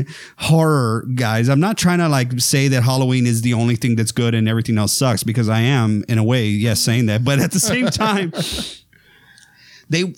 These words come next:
Speaker 1: intended to rip off Halloween and ride its coattails. That is an actual quote from,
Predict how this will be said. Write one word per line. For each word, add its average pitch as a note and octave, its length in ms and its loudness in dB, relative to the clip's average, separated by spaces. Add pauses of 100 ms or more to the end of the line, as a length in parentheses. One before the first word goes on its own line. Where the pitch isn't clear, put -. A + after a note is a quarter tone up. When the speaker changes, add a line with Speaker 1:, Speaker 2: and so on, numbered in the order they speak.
Speaker 1:
intended G3 540 0
to A3+ 120 0
rip C#3 320 0
off B2 240 -2
Halloween C3 400 0
and A2+ 180 0
ride G#2+ 240 0
its A#2 140 -2
coattails. C3 460 0
That A2 140 -2
is D#3 120 2
an A3 160 2
actual B2 680 -2
quote G#2+ 600 -2
from, G#2 880 0